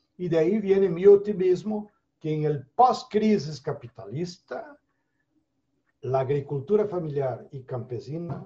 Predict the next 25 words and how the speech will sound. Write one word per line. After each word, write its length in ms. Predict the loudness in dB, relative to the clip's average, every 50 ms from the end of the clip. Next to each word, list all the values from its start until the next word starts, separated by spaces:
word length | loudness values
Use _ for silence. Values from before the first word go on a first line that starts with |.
| -18 _ _ _ _ _ _ _ _ _ _ _ _ _ _ _ _
emergirá 960 | -6 -4 -4 -2 -2 -2 -2 -2 -2 -6 -4 -4 -2 -2 -2 -4 -4 -8 -16 _ _ _
con 220 | _ -10 -8 -4 0
mucho 320 | 0 0 0 0 -2 -4
más 240 | -4 -6 -10 -12 -6
fuerza, 500 | -4 -4 -4 -4 -6 -12 -20 -20 -20 -20 _ _ _ _ _ _ _ _ _ _ _ _
y 240 | -10 -10 -10 -10 -12
con 420 | _ _ -10 -10 -8 -6 -2 0
eso 480 | 4 6 6 6 6 4 0 -2 -2 0
también 500 | -4 -6 -6 -6 -6 -4 -4 -4 -2 -2
disputará 1080 | -4 -4 -4 -6 -10 -12 -12 -12 -12 -2 0 2 2 4 2 2 0 -2 -4 -8 -16 _ _ _ _ _ _ _ _ _
la 240 | -8 -2 2 2 2
naturaleza 880 | 4 2 2 2 4 4 4 4 4 2 0 -2 -4 -6 -8 -8 -8 -12 _ _ _
y 100 | -8 -4
las 340 | -2 -2 -2 -4 -6 -14 _
tierras 640 | -4 2 4 4 4 4 0 -4 -8 -10 -14 _ _ _ _ _
con 200 | -6 -6 -4 -2
más 300 | -2 -2 -2 -4 -8 -2
fuerza 560 | _ 4 6 6 4 0 -8 -12 -14 -14 -14 _ _ _ _
contra 340 | -10 -6 -6 -6 -4 -4 -2
el 100 | 0 0
agronegocio 840 | 0 0 -2 -4 -4 -6 -6 -4 -4 -4 -6 -6 -6 -8 -10 -10 -12 -16 _
y 100 | -14 -14
contra 380 | -10 -4 -2 0 0 0 -2 -2
el 60 | -2
latifundio 680 | -2 -2 -4 -6 -10 -6 -4 -4 -4 -2 -4 -6 -6 -8